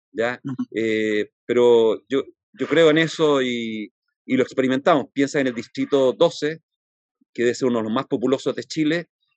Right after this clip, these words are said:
Speaker 1: De las seis personas elegidas para la convención, cuatro somos independientes. O sea, uno
Speaker 2: Ujú.
Speaker 1: podría decir que eso es un fracaso.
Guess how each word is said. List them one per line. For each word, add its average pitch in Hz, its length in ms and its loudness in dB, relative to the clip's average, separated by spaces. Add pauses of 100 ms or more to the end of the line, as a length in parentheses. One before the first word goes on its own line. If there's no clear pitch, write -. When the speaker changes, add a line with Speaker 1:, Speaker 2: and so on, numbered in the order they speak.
Speaker 1:
De 117 220 -2
las - 260 -4
seis 170 260 -2
personas 151 580 -4
elegidas 156 480 -4
para 156 140 0
la 151 80 0
convención, 147 560 -4 (400)
cuatro 180 380 0
somos 170 440 -6
independientes. 151 840 -6 (460)
O - 20 -20
sea, 123 120 -4
uno 131 100 2
Speaker 2:
Ujú. 120 60 2
Speaker 1:
podría 127 180 2
decir 135 220 -2
que 139 80 -2
eso 139 160 -6
es - 20 -6
un 123 60 -8
fracaso. 135 420 -2